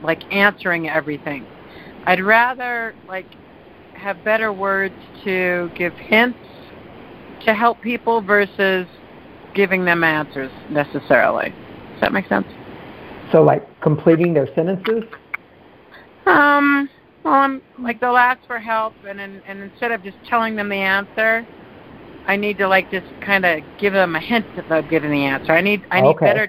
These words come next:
Speaker 1: talent that way. I'm, I,
Speaker 2: Okay.
Speaker 1: I, I keep jumping to the end.
Speaker 2: Got it. Okay. We'll, we'll call it the jumping to the end issue 'cause God Source Creator knows exactly. We've pulled up the energetics of what that is for you. Sound good?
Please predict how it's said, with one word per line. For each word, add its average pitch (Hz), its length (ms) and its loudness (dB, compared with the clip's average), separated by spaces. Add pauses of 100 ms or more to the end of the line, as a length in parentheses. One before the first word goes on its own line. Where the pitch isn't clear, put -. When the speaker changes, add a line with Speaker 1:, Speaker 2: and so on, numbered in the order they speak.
(100)
Speaker 1:
talent 175 340 -6 (360)
that 160 300 -6
way. 131 180 -18 (800)
I'm, 185 160 -10
I, 180 200 -6
Speaker 2:
Okay. 151 380 4
Speaker 1:
I, - 40 0
I 180 60 -4 (140)
keep 233 120 -16 (100)
jumping 226 380 -4
to 196 80 -6
the 185 180 -4
end. 156 240 -4 (1040)
Speaker 2:
Got 117 240 4
it. - 140 0 (100)
Okay. 180 320 2 (180)
We'll, 302 100 2
we'll 285 200 2
call 294 240 4
it 185 40 -10
the 180 80 2
jumping 160 440 0
to 147 80 -4
the 131 240 -8
end 123 160 -6
issue 110 320 -8
'cause - 160 -10 (340)
God 139 260 2
Source 143 220 -4
Creator 131 300 2
knows 117 260 -2
exactly. 123 800 -2 (240)
We've 160 180 2
pulled 170 200 4
up - 120 4
the 139 160 -8
energetics 120 600 -4
of 113 100 -4
what 120 180 0
that 117 180 0
is 110 120 -2 (100)
for 113 120 -4
you. 110 420 -2 (280)
Sound 180 200 4
good? 254 200 4